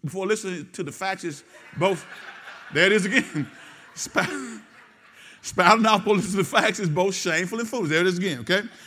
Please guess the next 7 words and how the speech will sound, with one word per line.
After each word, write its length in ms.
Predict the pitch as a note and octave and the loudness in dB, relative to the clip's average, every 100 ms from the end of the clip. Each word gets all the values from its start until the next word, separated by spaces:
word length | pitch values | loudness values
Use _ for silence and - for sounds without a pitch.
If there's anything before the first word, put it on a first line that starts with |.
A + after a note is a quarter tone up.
| - | -8
Look 120 | - B3 | 0 4
at 60 | |
verse 140 | B3 A3+ | 4 4
fifteen. 440 | B3 B3+ A3 C3+ - - _ _ _ - | 2 2 0 -2 -10 -20 _ _ _ -6
Fifteen. 440 | A#3+ G3+ F3+ A2+ - _ _ _ _ - _ _ _ _ _ _ _ _ _ G#3 | -4 -2 -4 -6 -14 _ _ _ _ -20 _ _ _ _ _ _ _ _ _ 0
"Intelligent 800 | A3+ - - C#4 F4+ G4 C#4 - | 0 -2 -2 0 0 -2 -6 -4
people 440 | A3+ A3 A3+ | -4 -4 -6